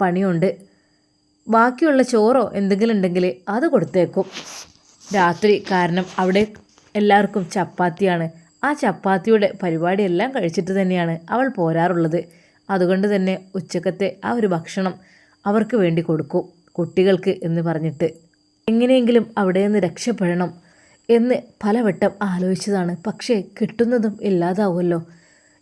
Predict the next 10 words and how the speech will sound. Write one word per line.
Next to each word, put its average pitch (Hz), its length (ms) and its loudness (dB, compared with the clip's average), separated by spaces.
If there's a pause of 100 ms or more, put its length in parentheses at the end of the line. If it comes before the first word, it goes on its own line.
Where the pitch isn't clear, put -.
ഞാനും 208 280 0
എൻ്റെ 208 160 0
കുട്ടികളും 208 600 -2
എൻ്റെ 254 160 -4
ഭർത്താവും 214 680 -4
പട്ടിണിയാകും. 233 680 -2 (920)
ഉള്ളതുകൊണ്ട് 208 640 4 (380)
എങ്ങനെയെങ്കിലും 247 640 0
ജീവിക്കാമെന്ന് 190 800 0 (320)
അവൾ 180 200 -4